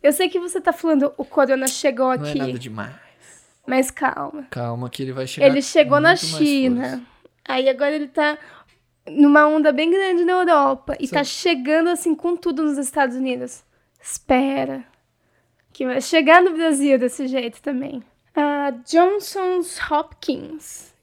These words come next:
Speaker 1: University Medicine desenvolveu um site. E lá eles mostram um mapinha bonitinho de onde tá o corona, quanto já matou.
Speaker 2: Qual que é o site?
Speaker 1: Coronavírus ponto G H U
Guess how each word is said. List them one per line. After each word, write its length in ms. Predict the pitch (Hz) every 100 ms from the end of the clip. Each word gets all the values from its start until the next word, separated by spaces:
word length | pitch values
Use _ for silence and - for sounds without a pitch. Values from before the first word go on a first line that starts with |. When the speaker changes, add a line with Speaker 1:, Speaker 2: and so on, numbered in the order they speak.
| _
Speaker 1:
University 1300 | 285 285 285 254 269 262 302 - 311 269 247 247 277 _ _ _
Medicine 1000 | 277 262 269 285 - - 302 269 254 277 _ _ _ _ _
desenvolveu 560 | 311 294 311 320 302 302
um 140 | 330
site. 920 | 339 - - 240 240 247 - - 311 311 _ _ _ _ _
E 80 | 294
lá 200 | 285 285
eles 240 | 294 311
mostram 840 | 302 294 277 285 294 302 - 302 294
um 200 | 285 277
mapinha 520 | 269 277 - 285 277
bonitinho 520 | 254 277 285 - 285
de 220 | 262 269
onde 260 | 269 277 277
tá 300 | - 285 262
o 220 | 254 269
corona, 640 | 262 - 277 269 269 277 269
quanto 400 | 262 285 262 277
já 140 | 277
matou. 640 | 269 262 - 285 269 262 254 _ _ _
Speaker 2:
Qual 180 | - 123
que 80 | 123
é 40 |
o 40 | 113
site? 540 | - 120 151 - _ -
Speaker 1:
Coronavírus 1080 | 311 277 311 359 359 311 302 302 339 359 -
ponto 600 | - 262 254 262 - 254
G 220 | 240 285
H 340 | 294 277 277
U 400 | 254 262 285 349